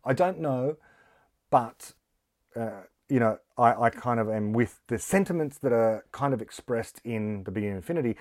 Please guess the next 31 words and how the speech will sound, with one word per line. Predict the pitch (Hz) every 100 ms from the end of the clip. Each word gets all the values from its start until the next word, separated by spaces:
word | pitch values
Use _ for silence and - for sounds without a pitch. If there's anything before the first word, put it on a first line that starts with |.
| -
which | 131 139
I |
also | 139 151
mentioned | 139 113 117
in | 104
the |
last | 107 98
episode, | 101 - 104 92
that | 120
maybe | 127 131
it | 120
all | 113
came | - 120 107
along | 101 101 113
in | 135
the | 117
one | 101 98
go. | 95 98 87 76 _ _ - - - - _ -
This | 110 - - - _ _ -
creative | - 113 117 127 135 135 107 - -
capacity | - - - 127 - 117 113 104 - _ _ -
to | 104
explain | - - 117 117 110
the |
world. | 101 107 92 90 - _ - -
It | 104 110
wasn't | 143 175 139
there | 143 135 117 - _
previously, | - 135 117 113 - 107 123
and | 110 107
then | 123 135 135